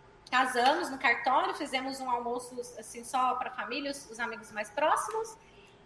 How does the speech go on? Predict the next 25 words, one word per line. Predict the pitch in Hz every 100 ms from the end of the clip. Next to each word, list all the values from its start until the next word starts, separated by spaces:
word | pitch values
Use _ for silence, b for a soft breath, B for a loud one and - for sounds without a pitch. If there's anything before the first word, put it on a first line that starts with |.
| - -
E | 285 294 294 294 285
a | 269
gente | 247 -
casou | 277 262
dia | 247
trinta | 254 277 294
de | 277 254
maio, | 247 233 269 330 370
dia | 294 285
dez | 269 285
de | 277 294
junho | - 277
ele | 320 320
voltou | 302 311 311 311 302 269 330 523 - - - - - - - -
com | 285
a | 269
minha | 262 262
documentação | 254 262 254 254 285 - 294 285 339
pra | 359
poder | 359 330
dar | 330 311
entrada | 311 320 311
aqui | 370 - 311
no | 349 359
processo. | 359 403 - 254 220 - - -